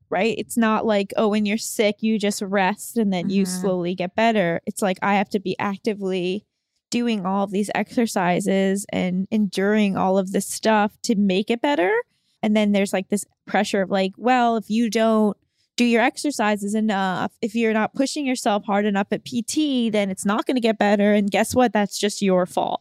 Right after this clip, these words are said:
Speaker 1: And so that's the part of it that, like, <laughs> really trips me up, where it's like, I don't want to, you know, I wanna go at my own pace. I wanna listen to the pain that my body is telling me. But I also feel, like, this level of, like, but what if I'm not a good patient and then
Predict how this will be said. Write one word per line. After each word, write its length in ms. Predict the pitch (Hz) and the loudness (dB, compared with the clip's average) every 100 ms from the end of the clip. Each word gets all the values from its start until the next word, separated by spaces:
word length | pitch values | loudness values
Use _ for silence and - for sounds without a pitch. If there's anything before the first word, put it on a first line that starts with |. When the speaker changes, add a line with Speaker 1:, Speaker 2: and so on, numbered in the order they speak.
| - | -6
Speaker 1:
And 100 | 220 | -2
so 140 | 214 | -2
that's 380 | 185 202 185 - | 2 0 0 -2
the 80 | 196 | -4
part 240 | - 175 | 0 0
of 100 | 196 | 2
it 140 | 208 - | 0 -2
that, 120 | - | -2
like, 200 | - 226 | -4 -4
<laughs> 40 | |
really 300 | - 220 370 427 - | -4 0 2 2 2
trips 420 | - - - - | 0 0 -2 -4
me 100 | 370 349 - - | 0 0 0 -2
up, 240 | 269 - - - - - - - - - - | -2 -4 -8 -12 -10 -10 -12 -14 -16 -14 -4
where 180 | 226 185 | -2 -2
it's 160 | - | -2
like, 120 | 208 | -4
I 120 | 214 208 | -4 -2
don't 260 | 214 202 | 0 0
want 260 | 202 196 185 | 0 -2 -4
to, 520 | - 196 180 180 - - _ _ | -2 -2 0 -2 -4 -10 _ _
you 100 | 285 | -2
know, 80 | 220 | 2
I 80 | 214 | 2
wanna 300 | 240 233 226 | 2 2 2
go 140 | 233 | 2
at 100 | 214 | 2
my 120 | 233 | 4
own 160 | 214 220 | 2 2
pace. 380 | 220 254 233 - | 0 2 2 2
I 80 | 220 | 2
wanna 280 | 208 214 | 2 2
listen 280 | 190 226 208 | 0 0 -2
to 100 | 226 | -4
the 80 | 208 | -4
pain 300 | - 196 190 | -4 -2 -2
that 80 | 196 | -2
my 120 | 202 | -2
body 300 | 202 185 175 | 0 0 0
is 100 | 202 | -2
telling 380 | - 160 185 190 | -2 -2 -2 -2
me. 140 | 175 | -2
But 140 | 175 170 | -2 -2
I 80 | |
also 260 | - 196 - | -2 -2 -4
feel, 240 | - - | -4 -4
like, 160 | 113 - | -2 -4
this 180 | - - | -8 -4
level 300 | - - 82 | -4 -4 -4
of, 80 | - | -4
like, 220 | - - _ - - | -6 -6 _ -20 -6
but 80 | 208 | 0
what 160 | 214 202 | 2 2
if 140 | 226 | 2
I'm 160 | 214 202 | 2 2
not 240 | 180 185 | 2 0
a 40 | |
good 220 | 180 185 - | 0 -2 0
patient 500 | 175 214 - 175 - | -2 -2 -2 -4 -2
and 120 | 190 | -2
then 300 | 196 165 180 | -2 -2 -4